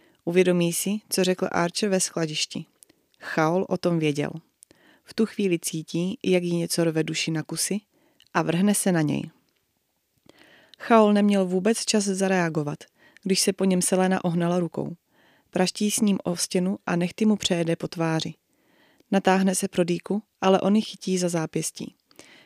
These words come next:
Jeho muži začnou křičet, ale on je zastaví. Podkopne Seléně nohu, skroutí jí zápěstí a přišpendlí ji svou váhou na zemi. Spacifikovaná Selena v zuřivosti vycení zuby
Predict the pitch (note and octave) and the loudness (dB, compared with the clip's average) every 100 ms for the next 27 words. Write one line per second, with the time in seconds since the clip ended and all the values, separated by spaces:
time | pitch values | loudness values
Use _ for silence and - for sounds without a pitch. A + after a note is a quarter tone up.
0 | _ G3 G#3 A3 G#3 G3 F#3 - F3 D#3+ | _ 2 4 4 4 2 0 0 -2 -2
1 | E3+ - E3+ F#3+ - _ _ - F#3 F#3 | -4 -2 -2 -4 -10 _ _ -2 2 4
2 | F#3 F#3 F3+ F3 - D3+ D3+ D#3+ _ _ | 4 2 2 -2 -4 -6 -8 -12 _ _
3 | - _ _ _ _ - G3 - A3+ G#3+ | -20 _ _ _ _ -4 -2 0 2 2
4 | - G3 F3 E3 D#3+ D#3+ F3 G3 - F#3+ | 4 4 4 2 2 0 -2 -4 -2 2
5 | F#3 F#3 F3 E3 D#3+ F#3 - - - F#3 | 2 2 0 0 0 -2 -4 -4 -2 -2
6 | F3+ - F#3+ F#3+ F#3+ - E3 D3+ D#3 E3 | -4 -2 -2 0 -2 -2 -2 -2 -4 -2
7 | E3+ D#3+ D3+ D3 C#3+ - _ _ _ _ | -2 -2 -2 -4 -6 -10 _ _ _ _
8 | _ _ _ _ _ - - G3 A#3 A3+ | _ _ _ _ _ -8 -2 0 0 0
9 | A3 G3+ F#3 F#3 F#3+ F3+ F3+ F3 F#3 F#3+ | 2 2 2 2 2 2 0 -2 0 0
10 | F3 - F3+ F3+ - F3+ E3+ D#3+ D3+ E3 | 0 0 0 2 0 0 0 -4 -4 -4